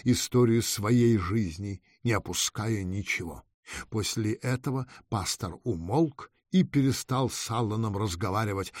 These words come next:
поняв, какие отношения связывают его соседа по камере с американским президентом и, что гораздо хуже,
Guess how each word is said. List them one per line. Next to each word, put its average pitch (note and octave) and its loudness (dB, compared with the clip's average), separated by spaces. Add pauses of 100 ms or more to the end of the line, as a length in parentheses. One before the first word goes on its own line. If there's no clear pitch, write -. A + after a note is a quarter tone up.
(120)
поняв, B2 4
какие C#3+ 2
отношения C3 2
связывают B2 2
его B2 2
соседа A2 0
по F#2+ -6
камере C3 2 (180)
с - 0
американским B2 4
президентом A2+ 2
и, A2+ 2
что G#2+ -2
гораздо C3 0
хуже, B2+ 2